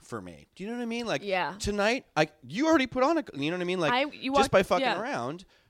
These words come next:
Speaker 1: we, I could have a scarf on. I don't know. I could dress up as
Speaker 2: Yeah.
Speaker 1: a mermaid. I don't know. Do I have the body for it? No.
Speaker 2: You got a mermaid body?
Speaker 1: Well, I got a mer-,
Speaker 2: You got a
Speaker 1: I got a mer butt. That's, you know, I got a
Speaker 2: <laughs>
Speaker 1: mer gut.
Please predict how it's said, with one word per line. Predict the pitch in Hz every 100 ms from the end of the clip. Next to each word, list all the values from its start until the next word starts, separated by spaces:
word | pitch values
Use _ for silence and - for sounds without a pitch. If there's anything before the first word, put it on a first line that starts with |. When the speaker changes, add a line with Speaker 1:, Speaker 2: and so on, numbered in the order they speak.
| _ -
Speaker 1:
we, | 120 151
I | - 151
could | 160 202
have | 175 151
a |
scarf | - 131 113 92
on. | 85 101
I |
don't | 113 196
know. | 220 208 _
I | 123
could | 139
dress | 120 131 -
up | 120 120
as | -
Speaker 2:
Yeah. | 185
Speaker 1:
a | 165
mermaid. | 156 143 90 78 _
I | 101 107 - -
don't | 117 127 143
know. | 139 147 113
Do | 110
I |
have | 117
the | 139
body | 160 175
for | 170 185 190
it? | 190 180 _
No. | 131 156 143 92 78 -
Speaker 2:
You | 381
got | 831
a | 807 784
mermaid | 640 679 679 698 640
body? | 554 539 571 640 659
Speaker 1:
Well, | 147 139
I | 139
got | 139 151
a | 139
mer-, | 135 135 135 123
Speaker 2:
You | 311
got | 403
a | - 143
Speaker 1:
I |
got | 185 180
a |
mer | 156 139
butt. | 101 123 95 -
That's, | 113 - 110
you | 135
know, |
I | 143
got | 165
a |
Speaker 2:
<laughs> | 135
Speaker 1:
mer | 131 127
gut. | 110 117 104 80